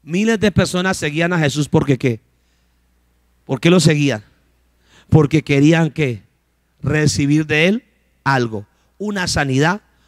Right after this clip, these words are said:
un milagro o un bocado de comida. Juan seis veinticuatro dice: "Cuando vio, pues,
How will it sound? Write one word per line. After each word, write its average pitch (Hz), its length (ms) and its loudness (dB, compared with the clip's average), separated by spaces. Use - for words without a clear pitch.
un 196 160 4
milagro 202 600 -4
o 143 100 -2
un 139 140 0
bocado 147 480 0
de 131 100 -2
comida. 113 580 0
Juan 170 320 2
seis 160 260 0
veinticuatro 151 600 0
dice: 147 380 2
"Cuando 139 380 0
vio, 185 200 2
pues, - 500 0